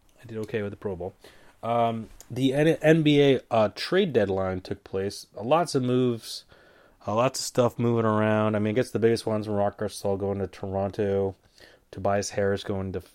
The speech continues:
seventy-sixers. Um, there's a lot of small moves, too,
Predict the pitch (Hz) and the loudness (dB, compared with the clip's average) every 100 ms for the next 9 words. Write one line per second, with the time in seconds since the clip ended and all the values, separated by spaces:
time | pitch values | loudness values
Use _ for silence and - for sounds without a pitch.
0 | _ - 98 92 92 - 143 135 - 131 | _ -8 -8 -10 -12 -4 -4 -2 -2 0
1 | 127 123 117 110 - - _ _ _ _ | 2 2 0 -4 -12 -16 _ _ _ _
2 | _ _ _ - 104 98 98 98 98 95 | _ _ _ -6 -2 0 0 0 0 -2
3 | 95 92 90 _ _ _ - _ _ _ | -4 -8 -12 _ _ _ -20 _ _ _
4 | _ _ _ _ - 135 127 160 131 - | _ _ _ _ -8 -4 8 8 8 4
5 | 117 113 113 104 101 98 - - 104 101 | 2 6 6 6 2 0 -6 -6 -4 -2
6 | 98 | -4